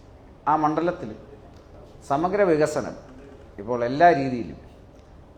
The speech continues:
ലോകാത്തര നിലവാരമുള്ള ഇൻഫ്രാസ്ട്രക്ചർ ഉണ്ടാക്കുക, തൊഴിലവസരങ്ങൾ ഉണ്ടാക്കുക,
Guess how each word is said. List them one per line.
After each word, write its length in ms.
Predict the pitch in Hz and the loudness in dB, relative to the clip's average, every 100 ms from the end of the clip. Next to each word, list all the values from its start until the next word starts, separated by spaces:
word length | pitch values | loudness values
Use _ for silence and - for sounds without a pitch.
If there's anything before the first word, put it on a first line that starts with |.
| 117 | -2
ലോകാത്തര 440 | 123 151 156 160 156 | 2 6 6 4 2
നിലവാരമുള്ള 560 | 143 143 147 143 139 131 123 | 2 4 4 4 0 -2 -4
ഇൻഫ്രാസ്ട്രക്ചർ 560 | 127 151 151 151 147 120 | -2 -2 0 -4 -6 -8
ഉണ്ടാക്കുക, 380 | 101 90 - - - - - - - - - | -8 -8 -10 -18 -20 -20 -20 -20 -20 -20 -6
തൊഴിലവസരങ്ങൾ 680 | 143 156 160 151 151 139 127 110 | -2 4 4 4 2 -2 -2 -4
ഉണ്ടാക്കുക, 380 | 101 98 101 | -4 -8 -10